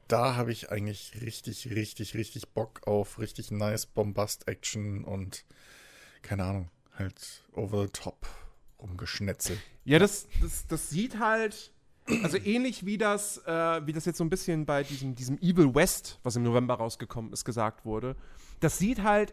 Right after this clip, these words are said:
Speaker 2: echt aus wie so ein richtiger Oldschool Third-Person-Shooter, den's ja
Speaker 1: Hm.
Speaker 2: heutzutage in der Form kaum noch gibt.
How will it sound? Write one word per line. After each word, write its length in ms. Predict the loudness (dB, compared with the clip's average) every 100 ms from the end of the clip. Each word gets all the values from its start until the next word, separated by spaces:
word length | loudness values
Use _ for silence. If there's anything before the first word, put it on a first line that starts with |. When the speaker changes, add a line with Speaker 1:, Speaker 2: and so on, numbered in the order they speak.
| -2
Speaker 2:
echt 320 | 0 0 0
aus 380 | 4 4 2 -4 -12 -16 -6
wie 100 | 0
so 100 | 2
ein 80 |
richtiger 480 | 0 -2 2 6 6 6
Oldschool 880 | 8 8 6 -2 -4 -2 0 2 2
Third-Person-Shooter, 1120 | 4 2 4 6 6 6 0 -2 -2 0 0
den's 220 | 0 0
ja 80 | 2
Speaker 1:
Hm. 60 | 4
Speaker 2:
heutzutage 500 | 4 4 2 0 -2
in 100 | -2
der 220 | 0 0
Form 200 | 0 -2
kaum 220 | 0 0
noch 160 | -2 0
gibt. 260 | -2 -2